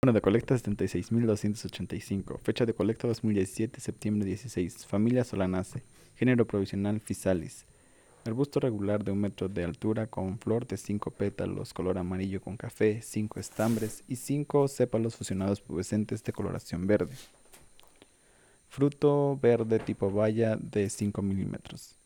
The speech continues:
Tallo y hojas glabrescentes creciendo a orilla de camino.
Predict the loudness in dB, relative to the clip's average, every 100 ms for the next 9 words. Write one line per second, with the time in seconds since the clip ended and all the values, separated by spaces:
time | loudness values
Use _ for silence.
0 | _ _ _ _ _ _ _ _ _ _
1 | 4 6 6 4 4 2 0 -2 -2 0
2 | -2 0 -4 -4 -8 -4 -4 -2 -2 -2
3 | -4 -6 -6 -8 -10